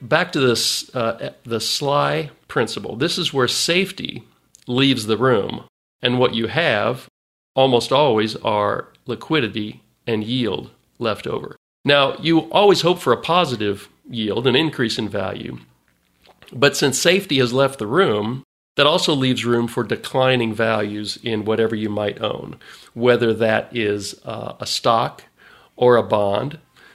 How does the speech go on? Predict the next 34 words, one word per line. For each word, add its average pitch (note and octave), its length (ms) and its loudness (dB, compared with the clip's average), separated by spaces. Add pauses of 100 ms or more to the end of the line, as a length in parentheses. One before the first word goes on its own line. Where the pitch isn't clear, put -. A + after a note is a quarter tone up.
(100)
Uh, B2+ 220 2
somebody E3 320 0
listening B2+ 340 0
might B2 280 0
say, A#2 200 0
"Well, A2+ 140 0
Dave, C#3 240 2
what C#3 180 0
about, - 220 -4 (220)
how E3 260 0
would F3+ 100 0
I D3 80 4
lose B2+ 320 0
money A#2 280 -2
in G2+ 80 -2
a G#2 40 -6
bond?" G2 600 -6 (420)
And A#2+ 220 2
so B2+ 180 2
the B2 120 4
important G#3 420 -2
thing G3 140 0
to C3+ 60 2
remember B2 320 2
about G#2 320 -4
bonds B2+ 420 0
is G2+ 440 -6 (220)
they A#2 240 -2
pay E3 300 -2
you B2+ 420 -2
a A2+ 140 -2
particular D3 680 -6
interest B2+ 460 -2
rate, A#2 300 -4